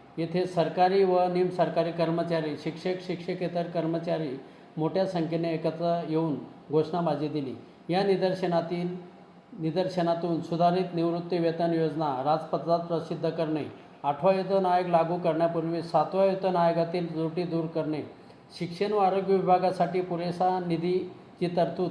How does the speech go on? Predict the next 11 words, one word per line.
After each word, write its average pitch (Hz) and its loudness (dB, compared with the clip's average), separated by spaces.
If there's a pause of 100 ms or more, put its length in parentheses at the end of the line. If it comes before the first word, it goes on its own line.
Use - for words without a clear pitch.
तसेच 180 0 (460)
कंत्राटी 190 2
कर्मचाऱ्यांऐवजी 180 0
कायमस्वरूपी 175 2
भरती 160 0
यासह 170 4 (500)
विविध 175 4
मागण्या 180 4
शासनाकडे 175 0
मांडण्यात 156 0
आल्या. 139 0